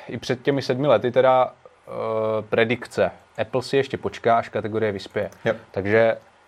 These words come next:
Speaker 2: To, to,
Speaker 1: takže,
Speaker 2: no, tím jsem
Speaker 1: no,
Speaker 2: to nějak jako se tehdy já
Speaker 1: to nám
Speaker 2: snažil
Speaker 1: trošku
Speaker 2: jako
Speaker 1: řekni.
Speaker 2: uzavřít,
Speaker 1: Aha.
Speaker 2: protože už jako tehdy samozřejmě Apple byl velký hráč, že jo, na poli smartphonů, a tak
Speaker 1: Mhm.
Speaker 2: jsme se říkali, no, tak jako tady to je, to je jako ten začátek, jak jsem právě říkal,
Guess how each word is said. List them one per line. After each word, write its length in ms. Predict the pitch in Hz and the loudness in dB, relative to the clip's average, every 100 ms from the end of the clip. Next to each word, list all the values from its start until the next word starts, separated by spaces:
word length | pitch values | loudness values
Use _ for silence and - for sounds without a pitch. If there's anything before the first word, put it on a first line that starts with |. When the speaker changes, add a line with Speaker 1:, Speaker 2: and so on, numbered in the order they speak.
| _ _ | _ _
Speaker 2:
To, 100 | 127 | -4
to, 160 | 120 - | -2 0
Speaker 1:
takže, 140 | 135 143 | 6 6
Speaker 2:
no, 60 | |
tím 180 | - 113 | 6 2
jsem 120 | 160 | 4
Speaker 1:
no, 80 | 131 | 4
Speaker 2:
to 60 | 135 | 6
nějak 200 | 139 139 | 4 2
jako 180 | 151 | -4
se 160 | 147 151 | -4 -4
tehdy 300 | - 127 127 | -2 2 4
já 100 | 123 | 4
Speaker 1:
to 60 | 113 | 4
nám 80 | |
Speaker 2:
snažil 200 | 123 120 | 2 2
Speaker 1:
trošku 60 | 123 | 2
Speaker 2:
jako 140 | 120 | 2
Speaker 1:
řekni. 80 | 117 110 | 0 2
Speaker 2:
uzavřít, 320 | 110 117 120 123 | 0 0 -6 -4
Speaker 1:
Aha. 140 | 131 123 | -4 -2
Speaker 2:
protože 300 | 113 120 117 - - - - | -2 -4 -6 -14 -20 -20 -14
už 140 | - | -8
jako 160 | 127 - | -4 -2
tehdy 260 | 110 107 123 | -2 -4 -4
samozřejmě 400 | 113 107 110 101 | -6 -6 -8 -8
Apple 180 | - 107 | -4 -4
byl 160 | 107 | -2
velký 300 | 101 98 127 | -4 -4 -6
hráč, 320 | 101 87 98 98 | 0 2 2 -2
že 80 | |
jo, 60 | 98 | -8
na 80 | 95 | -8
poli 200 | - 107 | -8 -8
smartphonů, 720 | - 90 87 104 101 110 110 | -2 -2 -4 -8 -8 -4 -2
a 40 | |
tak 80 | 113 | -2
Speaker 1:
Mhm. 80 | 123 | -2
Speaker 2:
jsme 120 | 110 | -4
se 120 | 107 | -6
říkali, 360 | 107 92 107 104 - - - - | -6 -2 -2 -2 -8 -20 -20 -6
no, 200 | 95 107 | -2 -2
tak 100 | 101 | -2
jako 200 | 95 104 | -6 0
tady 180 | 110 107 | 0 2
to 80 | 120 | 2
je, 80 | 113 | 2
to 80 | |
je 20 | 107 | 0
jako 140 | 120 | 0
ten 140 | 131 98 | -2 0
začátek, 520 | 90 123 117 120 113 | 4 6 6 4 -2
jak 120 | 101 | -4
jsem 140 | 117 | -4
právě 280 | 104 101 104 | 2 4 2
říkal, 420 | 104 92 107 104 | -4 2 4 4